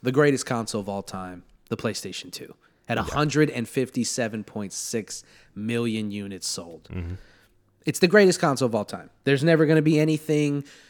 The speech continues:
Speaker 1: with that dramatic of a leap.
Speaker 2: Mm-hmm. A
Speaker 1: With the
Speaker 2: D V D player.
Speaker 1: impact,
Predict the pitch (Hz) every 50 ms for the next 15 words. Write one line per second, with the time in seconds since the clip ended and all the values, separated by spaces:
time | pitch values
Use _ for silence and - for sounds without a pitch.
0 | _ _ _ _ _ _ _ 131 139 135 - - 151 151 156 143 - 156 147 135
1 | 135 143 147 147 147 143 - - 151 127 139 139 139 139 139 135 131 131 127 -
2 | - - - _ _ _ - 90 85 82 82 80 - - _ _ _ - 90 95
3 | 147 - 107 120 143 147 143 131 147 160 160 - 120 120 113 117 113 113 113 113
4 | 113 107 104 - -